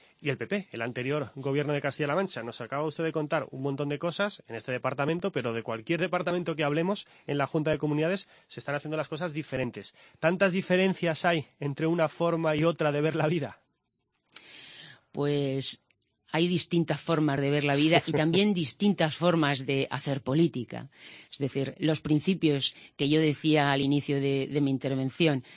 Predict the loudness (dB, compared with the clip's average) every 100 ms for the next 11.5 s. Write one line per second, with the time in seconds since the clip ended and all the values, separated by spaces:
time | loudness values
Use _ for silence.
0 | -20 -10 -2 -2 0 2 4 4 4 0
1 | -2 -4 -2 -2 2 4 6 6 4 0
2 | -2 -4 -2 0 2 2 2 2 2 2
3 | 2 2 2 2 2 -2 -4 -2 2 4
4 | 4 2 0 2 2 4 4 4 2 -2
5 | -14 -14 -8 2 4 4 2 2 2 4
6 | 4 6 6 4 2 0 _ _ 4 8
7 | 8 6 4 2 4 2 2 2 2 0
8 | -4 -6 -6 -8 -8 -6 -6 -6 -10 -12
9 | -16 -20 -20 -2 0 4 4 4 0 -4
10 | -20 _ 0 4 6 8 6 6 4 2
11 | 0 0 2 2